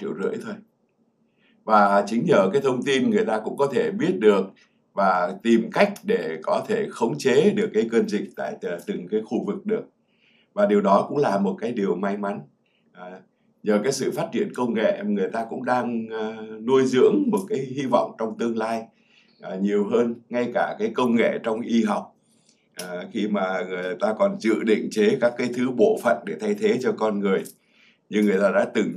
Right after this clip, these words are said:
thay thế gan, ờ, nhân tạo bằng, ờ, máy ba D. Họ gọi là máy in ba D, ờ, gọi là chế cái, ờ, xương sống, ờ, dựa vào ba D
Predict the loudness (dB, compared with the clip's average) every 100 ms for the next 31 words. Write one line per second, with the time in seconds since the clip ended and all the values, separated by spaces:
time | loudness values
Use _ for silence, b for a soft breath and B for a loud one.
0 | -4 -2 2 2 2 2 2 2 0 -10
1 | _ -18 -12 -10 -2 0 0 0 -2 -4
2 | -10 _ -6 -6 -10 -8 -4 0 0 -2
3 | -4 -4 -4 -2 0 4 4 4 0 -10
4 | b b b b b -4 -2 -2 -4 -4
5 | -2 -2 -2 -4 -2 0 2 2 2 4
6 | 2 0 -8 -8 -6 -4 -4 -4 -2 -2
7 | -2 2 4 6 4 2 -2 -2 0 -2
8 | -4 -8 -8 -8 -8 -8 -4 0 0 2
9 | 2 2 -6 _ b b _ -12 -8 -4
10 | 4 4 4 0 0 0